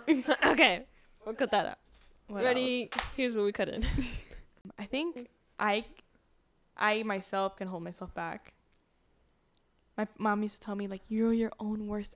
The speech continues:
Speaker 1: enemy.
Speaker 2: Oh my God, yeah,
Speaker 1: Self-sabotage."
Speaker 2: that's
Speaker 1: I'm
Speaker 2: true
Speaker 1: like,
Speaker 2: too.
Speaker 1: "Stop. I know."
Speaker 2: Yeah.
Speaker 1: I don't
Speaker 2: I
Speaker 1: know
Speaker 2: definitely
Speaker 1: why.
Speaker 2: hold myself back.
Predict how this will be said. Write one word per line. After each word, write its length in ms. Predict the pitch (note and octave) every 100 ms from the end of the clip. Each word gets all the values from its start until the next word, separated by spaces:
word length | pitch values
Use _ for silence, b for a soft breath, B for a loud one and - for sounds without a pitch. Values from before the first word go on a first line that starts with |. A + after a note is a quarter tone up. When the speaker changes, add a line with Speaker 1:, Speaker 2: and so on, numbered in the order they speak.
| -
Speaker 1:
enemy. 480 | G3+ G3+ G3 G3 - b b b
Speaker 2:
Oh 40 |
my 20 |
God, 40 | G#3+
yeah, 40 |
Speaker 1:
Self-sabotage." 1040 | A3 G#3 G#3 - G#3 G#3 G#3 G#3 G3+ G3+ G3+
Speaker 2:
that's 40 |
Speaker 1:
I'm 60 | A3
Speaker 2:
true 80 | A#3
Speaker 1:
like, 200 | B3+ -
Speaker 2:
too. 60 |
Speaker 1:
"Stop. 760 | C4+ - A3+ A#3 A#3 G#3+ G#3 - -
I 120 | A3+ A#3
know." 460 | A#3 A3 A3+ A3+ G#3+
Speaker 2:
Yeah. 140 | G3+ B3 - _ _ b b b b b b b b b _ _ _ -
Speaker 1:
I 60 | G3+
don't 100 | A#3+
Speaker 2:
I 60 |
Speaker 1:
know 60 | E4
Speaker 2:
definitely 300 | A3 - F#3
Speaker 1:
why. 40 | F3+
Speaker 2:
hold 100 | F3+
myself 280 | - - -
back. 180 | -